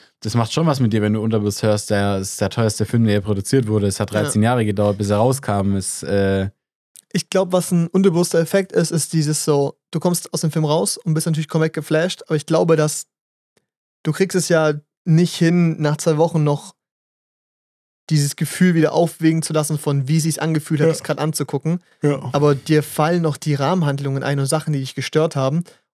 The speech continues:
Speaker 2: Und die werden dann halt quasi noch im Kopf ja höher gewertet. Und ich glaub, das ist dieser Punkt, dass das halt nicht so gut zieht, wie halt dieses Visuelle, wenn du hingehst.
Speaker 1: Ja.
Speaker 2: Weil ich glaub,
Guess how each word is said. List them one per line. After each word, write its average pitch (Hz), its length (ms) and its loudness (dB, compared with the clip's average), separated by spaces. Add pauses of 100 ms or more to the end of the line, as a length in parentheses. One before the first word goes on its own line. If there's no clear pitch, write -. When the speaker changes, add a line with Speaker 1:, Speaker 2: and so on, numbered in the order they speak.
(180)
Speaker 2:
Und 143 200 2 (140)
die 156 140 2
werden 151 180 4
dann 139 120 2
halt 135 140 0
quasi 143 240 2
noch 135 80 0
im 135 40 -4
Kopf 151 200 -4
ja 139 80 2
höher 151 180 4
gewertet. 139 480 0
Und - 80 -8
ich 135 80 -6
glaub, 147 120 -2
das 147 160 2
ist 147 100 -8
dieser 135 200 2
Punkt, 151 400 0
dass - 360 -8 (1300)
das 170 220 0
halt 143 120 0
nicht 143 160 -2
so 156 100 -4
gut 147 220 -2
zieht, 165 320 -2
wie 143 160 0
halt 135 240 -4
dieses 131 220 -4
Visuelle, 139 480 2
wenn 131 80 -2
du 131 100 -4
hingehst. 123 300 2
Speaker 1:
Ja. 135 40 -4
Speaker 2:
Weil 131 100 2
ich 131 60 -6
glaub, 147 240 0